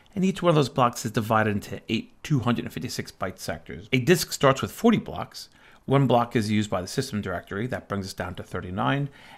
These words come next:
and load dat is four blocks, so we have thirty-five blocks left.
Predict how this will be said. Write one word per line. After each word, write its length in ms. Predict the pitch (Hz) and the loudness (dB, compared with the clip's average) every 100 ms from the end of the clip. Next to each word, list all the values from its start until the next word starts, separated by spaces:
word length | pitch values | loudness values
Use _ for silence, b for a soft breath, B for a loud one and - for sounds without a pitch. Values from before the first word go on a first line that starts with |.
| - | -2
and 360 | 139 143 131 127 | 0 2 2 6
load 200 | 156 147 | 6 6
dat 200 | 127 123 | 4 4
is 120 | 107 | 0
four 240 | - 107 | -2 -2
blocks, 440 | 101 82 - - - | -2 -4 -8 -12 -4
so 120 | 139 | 0
we 60 | 117 | 0
have 100 | - | 0
thirty-five 640 | - 127 131 117 110 104 | 2 4 4 2 0 -2
blocks 400 | - 82 - - | -8 -8 -12 -14
left. 260 | - - | -14 -14